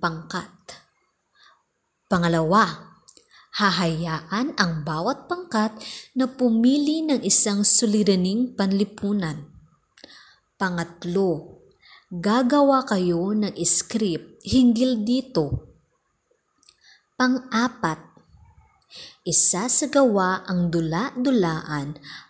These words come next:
at kunan ng larawan o video ang performance gamit ang iba't ibang anggulo. Panghuli,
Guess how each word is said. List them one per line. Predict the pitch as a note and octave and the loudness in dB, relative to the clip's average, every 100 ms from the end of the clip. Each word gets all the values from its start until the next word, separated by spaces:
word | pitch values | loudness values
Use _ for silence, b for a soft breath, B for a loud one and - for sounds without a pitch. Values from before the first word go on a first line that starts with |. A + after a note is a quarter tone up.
| - | -6
at | C4+ - - | -6 -6 -6
kunan | D4+ F4 F4+ F#4 F#4 | -2 -2 0 0 -2
ng | E4+ C4+ | 0 0
larawan | G3+ F#3 F3+ F#3 F#3 F3+ F3+ - | 0 0 0 0 -2 -4 -6 -6
o | F#3 | -6
video | E3+ G#3+ G3 E3+ D3 C#3 - B B - | -2 0 0 -4 -6 -8 -14 B B -4
ang | A3+ A3 - | -4 -4 -6
performance | G#3 G3+ - - A3+ A#3+ G#3+ E3+ C#3 - - - B B - | -6 -6 -8 -6 -2 0 0 -2 -4 2 4 4 B B -12
gamit | E3 F#3 F#3 G3+ A3 A#3+ A#3+ - | -6 -2 0 0 2 0 -2 -10
ang | E3 | -8
iba't | E3+ D3+ D3+ D#3 - - | -8 -6 -4 -6 -8 -10
ibang | D#3 D3 D3 - | -6 -6 -6 -10
anggulo. | D#3 D3 C#3+ C#3 B2+ - _ - _ _ - B B B B _ _ | -8 -8 -8 -10 -12 -20 _ -20 _ _ -20 B B B B _ _
Panghuli, | F#3 E3+ - F3 F#3+ D#4+ G3+ - - | -2 -2 0 0 2 2 2 -6 -20